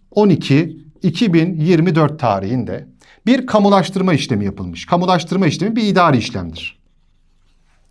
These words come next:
Dinliyor muyuz? Kopmak yok. Şuraya noktayı koydum. Şimdi devam etmiş, etmiş, etmiş. Burada bir aykırılık görmüş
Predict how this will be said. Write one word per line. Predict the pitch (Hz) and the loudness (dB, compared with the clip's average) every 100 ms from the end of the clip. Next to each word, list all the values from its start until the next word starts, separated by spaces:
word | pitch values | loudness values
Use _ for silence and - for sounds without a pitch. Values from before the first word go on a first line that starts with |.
| _ _ - | _ _ 2
Dinliyor | 220 233 | 4 4
muyuz? | 139 - - - _ _ _ - - | 2 -2 -10 -16 _ _ _ -20 -4
Kopmak | 139 160 156 175 | -2 0 2 2
yok. | 139 - - - - - | 0 -2 -16 -20 -20 -2
Şuraya | 226 196 | 2 4
noktayı | 214 202 190 214 | 4 4 2 4
koydum. | 156 104 - - - _ - | 2 2 -4 -16 -20 _ 0
Şimdi | 269 180 | 2 4
devam | 247 262 277 208 | 4 4 4 4
etmiş, | 175 165 | 2 2
etmiş, | 220 214 180 | 0 0 0
etmiş. | 196 170 185 - - _ | 0 0 -6 -10 -18 _
Burada | 208 302 220 | 0 2 4
bir | 269 262 | 2 2
aykırılık | 240 226 240 247 196 | 0 0 0 0 0
görmüş | 156 98 - - | -2 -2 -10 -14